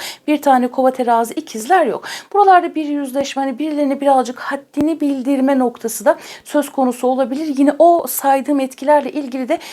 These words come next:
sürpriz değişimler olacak hayatında. Ve burada diyor ki ruhsal olarak da bir şifalanma. Hani tam bir sevgi enerjisi. E, kupa asını, aşıklar kartı ve güneşle birlikte. Yani burada bir şifa,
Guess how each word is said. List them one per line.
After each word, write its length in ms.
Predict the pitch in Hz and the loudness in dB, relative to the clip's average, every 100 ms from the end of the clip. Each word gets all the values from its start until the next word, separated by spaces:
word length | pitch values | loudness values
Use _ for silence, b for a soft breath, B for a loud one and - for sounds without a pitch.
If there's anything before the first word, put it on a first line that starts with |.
| B | B
sürpriz 540 | - - 320 349 349 262 | -12 -8 -4 0 0 0
değişimler 560 | 269 254 254 254 269 - | -2 -2 0 2 2 0
olacak 420 | 175 170 170 - | -4 -4 -4 -2
hayatında. 560 | 175 175 175 175 175 - B B B 302 | 0 0 -4 -8 -10 -10 B B B -2
Ve 140 | 302 | 2
burada 280 | 415 427 277 | 0 2 2
diyor 200 | 392 370 | 2 2
ki 140 | 247 | -4
ruhsal 640 | 220 262 - - 359 349 - | -6 -6 -8 -4 0 0 -2
olarak 500 | 262 277 285 285 - | -2 0 0 -2 -6
da 120 | 233 | -8
bir 160 | 196 185 | -4 -4
şifalanma. 800 | - 185 - 185 180 185 180 175 B B B | -4 -4 0 2 2 0 0 -4 B B B
Hani 260 | 262 277 | 0 0
tam 360 | - 359 392 359 | -2 -2 0 2
bir 160 | 302 285 | 2 0
sevgi 500 | - 254 247 220 233 | -4 -4 -4 -4 -4
enerjisi. 640 | 196 175 170 160 - 175 B B B B _ | -2 0 -2 -4 -8 -8 B B B B _
E, 80 | 214 | -6
kupa 360 | 214 339 349 339 | -2 -2 4 4
asını, 420 | 311 - 285 247 | 4 2 2 4
aşıklar 460 | 247 247 - 285 277 | 2 0 0 0 0
kartı 360 | 262 254 254 | 0 -2 -2
ve 40 | 254 | -8
güneşle 440 | 208 247 262 226 | -4 -4 -4 -6
birlikte. 220 | 196 - | -6 -2
Yani 140 | 247 262 | -2 0
burada 200 | 359 359 | 0 0
bir 120 | 302 | 0
şifa, 600 | - 262 - 233 185 | -4 -6 -2 2 2